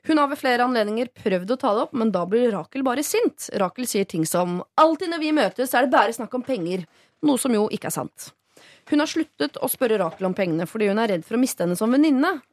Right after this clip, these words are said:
Nå er det august, og Solveig har fortsatt ikke fått pengene. Rakel har vært på sydentur nå i sommer, og hun har akkurat flyttet inn i ny leilighet med kjæresten, som de leier sommer-, sammen. Rakel har dermed kjøpt mange nye møbler og diverse andre ting til leiligheten, med penger som jo da egentlig ikke er hennes.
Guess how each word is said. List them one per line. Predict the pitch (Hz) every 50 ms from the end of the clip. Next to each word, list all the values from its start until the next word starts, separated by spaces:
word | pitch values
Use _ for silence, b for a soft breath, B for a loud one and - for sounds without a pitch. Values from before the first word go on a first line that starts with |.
| _ 185
Nå | 190 185
er | 170 160 160
det | 165 185
august, | 190 180 185 302 392 - - - - - -
og | - -
Solveig | - - 262 233 196 196 190
har | 196 190
fortsatt | - - 415 - - - - 320 - 302
ikke | - - 220
fått | - 190 170 - -
pengene. | - 180 156 147 131 - - _ _ _ B B B B B B B B B B B -
Rakel | 302 311 311 311 349 330
har | 320 320
vært | - -
på | 302
sydentur | - - 277 233 226 240 254 - 311 302
nå | 285 269 269
i | 285 -
sommer, | 302 254 254 285 330 381
og | 392 339 330
hun | 311 294
har | 285 277 - _ _ _ _ _ _ _ -
akkurat | 320 - _ _ 392 359 349 -
flyttet | - - 330 320 - 196 214
inn | 226 269 294
i |
ny | 277 254 262 277 285
leilighet | 302 294 226 196 180 185 -
med | 277 277
kjæresten, | - 320 240 - - - 330 370 339 285
som | - 233 220
de | 226 240
leier | 247 220 190 170 170 180
sommer-, | - - - - - - - - _ _ _ _ _ _ -
sammen. | - 190 165 165 - - - - _ -
Rakel | 214 208 202 - - 294 302 302 233
har | 226 208 208 214 214 214
dermed | 202 185 180 190 202 -
kjøpt | - 190 - -
mange | 185 180 180 185
nye | 196 226 277 285 277 294 285
møbler | 285 277 262 240 277 - 262 359 339
og | 285 302
diverse | 285 247 233 - - - -
andre | 262 226 180 175 175 -
ting | 202 202 208
til | - 254 247
leiligheten, | 220 190 175 180 - - 359 359
med | 311 285 -
penger | - 294 220 196 214 254 262
som | - - 254 233 233
jo | 226
da | 214 202 -
egentlig | - 165 160 170 - 262 285 -
ikke | 190 180
er | 202
hennes. | 180 - 180 - -